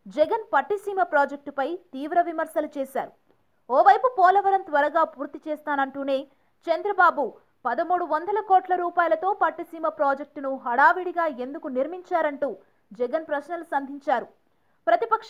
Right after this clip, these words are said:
నేతగా జగన్ ఈ ప్రాజెక్టును తీవ్రంగా వ్యతిరేకించారు. ఈ ప్రాజెక్టు వల్ల తనకు రాజకీయ భవిష్యత్ ఉండదనే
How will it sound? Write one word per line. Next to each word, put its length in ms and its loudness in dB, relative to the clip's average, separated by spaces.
నేతగా 440 0
జగన్ 440 -4
ఈ 80 -8
ప్రాజెక్టును 600 -2
తీవ్రంగా 560 -8
వ్యతిరేకించారు. 760 -8
ఈ 80 -8
ప్రాజెక్టు 480 2
వల్ల 380 2
తనకు 220 -4
రాజకీయ 560 -2
భవిష్యత్ 540 -8
ఉండదనే 500 -4